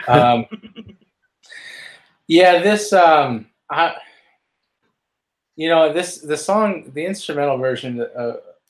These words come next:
Speaker 1: of Megadeth kinda reminds me of, it's perfect for Jerry Lynn because Jerry Lynn is the ultimate white meat babyface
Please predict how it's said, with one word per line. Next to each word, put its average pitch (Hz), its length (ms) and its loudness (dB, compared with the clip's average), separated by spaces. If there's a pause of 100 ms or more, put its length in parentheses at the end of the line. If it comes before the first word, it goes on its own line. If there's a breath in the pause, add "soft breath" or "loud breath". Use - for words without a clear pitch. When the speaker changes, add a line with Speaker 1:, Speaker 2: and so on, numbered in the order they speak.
(160)
Speaker 1:
of 117 140 -10
Megadeth 123 680 -4
kinda 143 180 2
reminds 123 420 -2
me 120 160 -6
of, 113 220 -4 (400)
it's 143 160 -12
perfect 208 400 0
for 151 160 -8
Jerry 127 320 0
Lynn 123 220 -2
because 127 320 -4
Jerry 151 260 2
Lynn 156 100 2
is 135 120 -6
the 127 100 -2
ultimate 135 420 -4
white 131 260 -4
meat 127 200 -12
babyface 123 760 -4